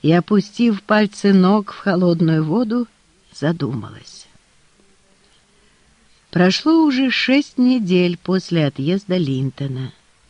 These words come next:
Сейчас Джастин уже должен быть в Санкт-Петербурге.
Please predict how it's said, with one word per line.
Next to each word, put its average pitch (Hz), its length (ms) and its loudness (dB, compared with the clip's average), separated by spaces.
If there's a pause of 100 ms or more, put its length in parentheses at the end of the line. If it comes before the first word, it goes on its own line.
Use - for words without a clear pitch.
(400)
Сейчас 254 440 0
Джастин 156 600 -4
уже 202 320 -2 (220)
должен 226 460 0
быть 202 280 -4
в - 60 -20
Санкт-Петербурге. 165 1400 -4